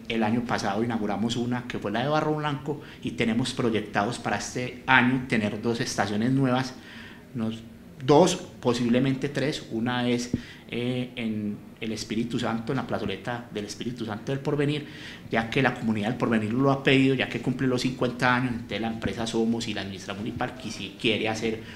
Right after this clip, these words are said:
una estación en la plazoleta del Espíritu Santo, otra en el sector de Villa Camila, y otra que estamos en conversaciones con la Universidad de Antioquia y con la Alcaldía del Carmen para si hacemos un convenio tripartito, porque estos predios o esto es territorio del Carmen,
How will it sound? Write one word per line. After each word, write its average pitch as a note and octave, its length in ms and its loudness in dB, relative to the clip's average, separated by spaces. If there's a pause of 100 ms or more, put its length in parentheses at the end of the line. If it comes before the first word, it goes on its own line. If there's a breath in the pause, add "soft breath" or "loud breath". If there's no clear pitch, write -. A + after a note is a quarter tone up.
(100)
una A#2 180 0
estación G2 480 -2
en A2 80 0
la A2 120 -2
plazoleta F#2 380 -6
del A2+ 100 -4
Espíritu C#3 340 -6
Santo, D#3 380 -2 (360 loud breath)
otra C3 360 6
en C3+ 100 6
el A2 80 4
sector A2+ 380 4
de C3 140 4
Villa D3 200 2
Camila, D3 500 4 (500 loud breath)
y G3+ 200 4
otra F#3+ 360 4
que - 80 -4
estamos C3+ 300 4
en D3+ 120 0
conversaciones C3+ 760 0
con A2 140 -2
la G#2+ 60 0
Universidad G#2 460 0
de C#3 120 0
Antioquia D3+ 580 4 (240 loud breath)
y A2 80 -4
con A2 200 -2
la G#2+ 60 0
Alcaldía G#2+ 420 0
del D3 140 -2
Carmen C#3+ 260 0
para G#2+ 200 2
si G#2 80 -4
hacemos A2 280 -4
un C#3 80 -6
convenio D3 340 -6
tripartito, C#3+ 580 -4
porque - 280 -4
estos - 240 -4
predios C3 480 0 (260 loud breath)
o G#2 220 2
esto G2+ 260 -2
es - 140 -4
territorio C#3 460 4
del C3+ 120 2
Carmen, C3 360 0